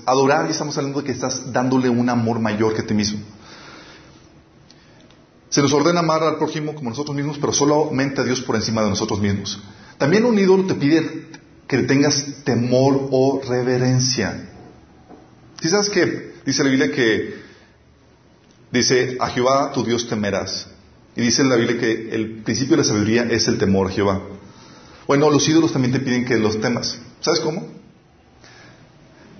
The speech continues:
Te dicen que los temas, es decir, que tengas miedo que algo malo suceda si no los das tributo,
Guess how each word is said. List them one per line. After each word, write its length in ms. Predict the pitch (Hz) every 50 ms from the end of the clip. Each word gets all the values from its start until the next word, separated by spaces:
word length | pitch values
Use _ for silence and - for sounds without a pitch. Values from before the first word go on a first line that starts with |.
| - - - 143 135 - - - - - - - - - - - - -
Te 720 | - 165 170 165 180 175 175 170 175 180 175 - 175 175 -
dicen 280 | 170 175 - 214 202
que 400 | - 175 170 165 165 - - - - - - - - _ _ _ _ _ _ _ _ _ - _ _ - - - -
los 260 | 135 147 147 - -
temas, 560 | 170 170 170 170 180 185 - - - - - - - - - _ _ _ -
es 140 | 143 147 139
decir, 220 | - 156 151 156 -
que 100 | 143 131
tengas 640 | 135 151 143 139 147 156 151 143 - - - -
miedo 300 | 139 131 139 143 147 -
que 120 | 135 135
algo 240 | 120 123 127 123 127
malo 320 | 123 127 127 131 135 139 127
suceda 580 | - 113 - - 139 139 160 190 - - - - - - - - _ _ - - - _ - - - - - -
si 180 | - - - 117
no 140 | 117 120 120
los 160 | 123 131 120
das 160 | 127 - -
tributo, 500 | 120 113 107 117 117 117 - 143 143 -